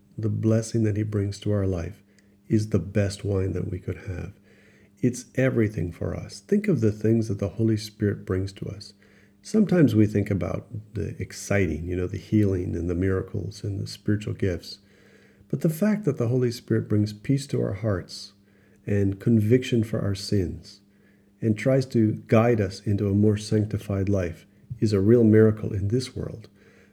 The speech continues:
To be able to bring peace to our hearts in a world that has no peace, or joy in a world that has moments of happiness, but no real pure joy like we feel as a believer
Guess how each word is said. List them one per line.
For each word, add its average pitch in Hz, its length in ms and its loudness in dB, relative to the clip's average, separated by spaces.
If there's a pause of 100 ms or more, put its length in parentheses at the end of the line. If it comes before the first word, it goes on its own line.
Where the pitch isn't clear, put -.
(120)
To 120 80 2
be 117 200 8
able 127 200 2
to 120 120 -2
bring 107 480 0 (120)
peace 160 300 4
to 117 140 0
our 110 120 2
hearts - 440 -2
in 101 80 2
a 98 60 2
world 101 260 4
that 92 140 -2
has 107 300 4
no 143 200 4
peace, - 580 -6 (540)
or 101 160 2
joy 104 760 4
in 98 160 -2
a - 60 -4
world 110 340 4
that 101 160 0
has 107 320 -4
moments 135 460 6
of 110 100 -4
happiness, 107 680 -4
but - 240 -6
no 120 240 4
real 120 440 2
pure 123 320 -2
joy 104 420 0
like 98 260 -6
we 104 160 2
feel 101 400 -6
as 101 200 -4
a 107 60 -4
believer 90 520 -2